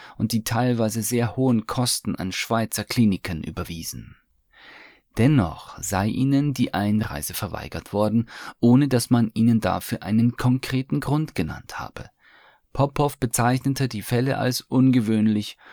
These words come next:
und wies darauf hin, dass die Patienten bereits erhebliche Summen für ihre Behandlung in der Schweiz bezahlt hätten.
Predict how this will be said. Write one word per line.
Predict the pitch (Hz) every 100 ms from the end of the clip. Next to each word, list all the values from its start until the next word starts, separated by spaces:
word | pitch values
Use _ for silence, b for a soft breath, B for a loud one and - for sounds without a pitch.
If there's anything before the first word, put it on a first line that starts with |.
| B
und | 120 120
wies | 147 -
darauf | 113 98 -
hin, | 131 127 113 B B
dass | 107
die | -
Patienten | 110 110 - 131 123 107 - 95
bereits | 101 92 95 92 -
erhebliche | 104 92 85 - 87 92
Summen | - 101 95 95
für | -
ihre | 98 92
Behandlung | 110 92 82 - 90
in | 78
der | 95
Schweiz | - - 76 -
bezahlt | - 92 120 120 123 -
hätten. | 87 - 87